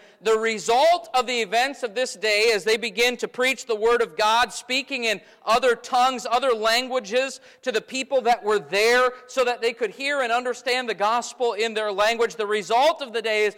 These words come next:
by the end of the day, three thousand people, three thousand people are born again. They've received Christ.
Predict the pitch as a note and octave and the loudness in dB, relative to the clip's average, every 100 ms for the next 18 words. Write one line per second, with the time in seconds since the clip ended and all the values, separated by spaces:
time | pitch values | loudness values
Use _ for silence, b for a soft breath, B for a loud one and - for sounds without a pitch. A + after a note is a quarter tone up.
0 | B B A3 A#3 A3 A3+ C#4+ D#4 C4 A#3 | B B 2 2 2 0 0 0 -2 -2
1 | G#3+ G3+ G3 - A#3 C#4 D#4 D#4 - A3 | -2 -2 -2 -8 -6 -4 -4 -6 -4 -2
2 | B3+ C4 A#3 A#3 G#3+ A3+ A3+ - - - | 0 -2 -4 -8 -8 -12 -16 -16 -18 -20
3 | _ _ _ _ _ _ _ _ _ _ | _ _ _ _ _ _ _ _ _ _
4 | _ _ B3 D4 D#4+ D#4+ C4 B3+ D#4+ D#4 | _ _ -4 -2 -2 -4 0 2 4 2
5 | A#3+ C4+ B3 B3 A#3+ - C3+ - _ _ | -2 -8 -8 -14 -16 -16 -18 -20 _ _
6 | _ _ _ _ _ D#3+ D#3+ F#3+ A3 G#3+ | _ _ _ _ _ -10 -8 -6 -4 -4
7 | F3+ C3 B2+ _ _ _ _ _ _ _ | -6 -8 -12 _ _ _ _ _ _ _
8 | _ _ _ _ _ _ _ _ _ _ | _ _ _ _ _ _ _ _ _ _
9 | _ - F3+ F3 E3+ - G3+ G3+ F#3+ G#3 | _ -10 -8 -6 -8 -8 -10 -12 -10 -6
10 | D#3 B2+ - | -6 -6 -14